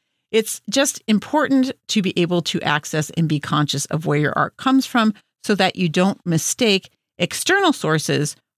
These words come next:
for your authentic creative self. So let's talk specifically about where art comes from. Number one, it comes from inside of us, right?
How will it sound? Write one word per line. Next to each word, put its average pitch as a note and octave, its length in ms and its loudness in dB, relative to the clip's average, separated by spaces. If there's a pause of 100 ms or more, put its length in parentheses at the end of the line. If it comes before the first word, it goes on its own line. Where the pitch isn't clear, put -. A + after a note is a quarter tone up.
for D#3 440 2
your D3 400 0
authentic C#3+ 600 -2 (180)
creative - 260 -2
self. - 380 -2 (480)
So B3 120 2
let's B3+ 240 -2
talk A3+ 360 2 (140)
specifically - 960 -2
about D#3+ 360 0
where E3 200 0
art E3 240 0
comes G3 280 2
from. E4+ 300 0 (640)
Number G#3+ 220 4
one, D#3 120 2
it D3 60 -4
comes F3+ 300 0
from F#3 300 -2
inside D3+ 320 0
of - 80 -12
us, - 160 -6
right? E3+ 180 0